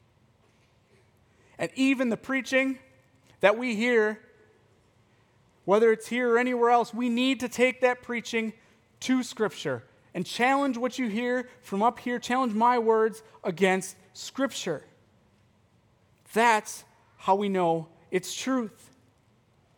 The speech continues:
And we clearly see in verse eight that the Colossians were practicing a theology that was contrary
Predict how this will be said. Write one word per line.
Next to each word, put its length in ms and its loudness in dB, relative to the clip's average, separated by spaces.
And 60 -2
we 80 4
clearly 460 -2
see 440 -2
in 160 2
verse 320 2
eight 180 2
that 120 -6
the 60 -8
Colossians 640 -2
were 80 -4
practicing 640 0
a 60 -4
theology 680 2
that 100 2
was 160 -2
contrary 1040 0